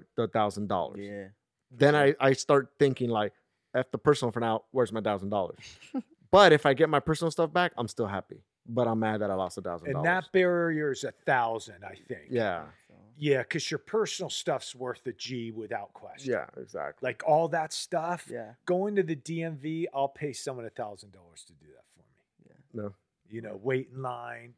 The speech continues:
Speaker 3: deal with the test.
Speaker 1: All that crap.
Speaker 3: Ugh.
Speaker 1: Imagine everything you gotta call, all your cards,
Speaker 3: Ugh.
Speaker 1: and it's, especially if you're a person that has a wallet like this fat.
Speaker 2: Hey, another thing
Speaker 1: <laughs>
Speaker 2: though, uh, 'cause I, I ran into this a lot. People don't return keys, and I've always had, like,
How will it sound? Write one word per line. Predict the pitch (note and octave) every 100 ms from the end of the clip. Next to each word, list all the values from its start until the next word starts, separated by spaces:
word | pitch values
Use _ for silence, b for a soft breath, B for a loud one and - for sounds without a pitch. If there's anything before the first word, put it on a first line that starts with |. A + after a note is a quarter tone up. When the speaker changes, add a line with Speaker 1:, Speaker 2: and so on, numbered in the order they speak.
| -
Speaker 3:
deal | C3+ B2+
with | B2+ A#2
the |
test. | - -
Speaker 1:
All | A2 A2+ A2+
that | G2+
crap. | - G#2 F#2+
Speaker 3:
Ugh. | G2
Speaker 1:
Imagine | A#2+ A2 A#2 A#2+
everything | A#2+ B2+
you | A#2
gotta | A#2+
call, | G#2 A#2 A2
all | A2+
your | A#2+ G#2
cards, | - A#2+ B2+ B2+ B2+ B2 B2+ A#2+ G#2+ G#2 G#2
Speaker 3:
Ugh. |
Speaker 1:
and | G#2 G2+
it's, | - _ _ -
especially | A#2 D3 C#3+ E3
if | B2+
you're | B2+
a | -
person | C3 C3
that | B2
has | A#2+
a |
wallet | G#2 A2+ B2+ G#2+
like | G2+
this | A2+ G#2
fat. | - A2 - -
Speaker 2:
Hey, | F3 E3+
another | D3+ E3+ F3
thing | - F#3+
Speaker 1:
<laughs> | F3+
Speaker 2:
though, | D3 B2+ A2 - -
uh, | C3 B2 A#2 - _ _ _ _ _ -
'cause | D3
I, | C3 D3
I | C3 E3
ran | E3 B2+
into | A#2 A2+
this | G2+
a | F#2+
lot. | B2 C#3 - _ _ _ _
People | D3 G3+
don't | F3+ F3
return | D3 D3+ C#3+ B2
keys, | E3+ D#3 G#2 _ _ _ _ _
and | A#2+
I've | B2 C3
always | C#3 C3 A#2+
had, | A#2+ A#2+
like, | A2 G#2